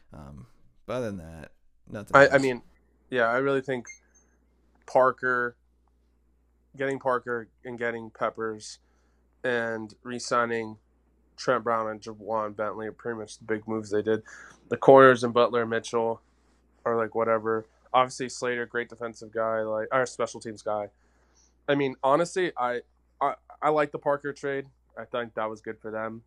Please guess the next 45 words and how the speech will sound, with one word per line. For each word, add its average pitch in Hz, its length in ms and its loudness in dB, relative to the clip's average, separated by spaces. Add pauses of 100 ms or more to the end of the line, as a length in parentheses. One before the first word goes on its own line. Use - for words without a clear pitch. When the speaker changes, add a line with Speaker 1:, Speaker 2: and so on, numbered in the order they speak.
Speaker 2:
Sucks - 320 -6
kinda 113 280 -4
for, - 140 -16
I 113 120 -4
think 104 180 -14
kinda 104 160 -8
sucks - 280 -16
as 104 160 -16
a 95 60 -12
Dolphins 98 360 0
fan 101 200 0
personally, 107 460 -2 (540)
but 120 200 6
it 120 100 -2
is 123 220 0
what 117 180 4
it 110 120 -2
is, 107 300 0
part 110 220 2
of 110 40 2
the 110 60 -8
business. 107 640 -8 (720)
Sucks - 360 -2
it's - 140 -16
in 120 120 -6
the 123 80 -2
division 110 400 -6
and 107 140 -8
to 113 120 -6
the 104 60 -8
Patriots, 104 440 -6
but, 107 140 -4
uh, 117 380 2
yeah, 113 120 0
but 120 120 2
like 143 120 6
Jesse 143 180 2
said, 120 140 0
I 120 60 0
think 131 180 -4
Peppers 127 320 -4
can 131 120 -14
be 123 80 -12
very 120 240 -2
interesting. 117 420 -8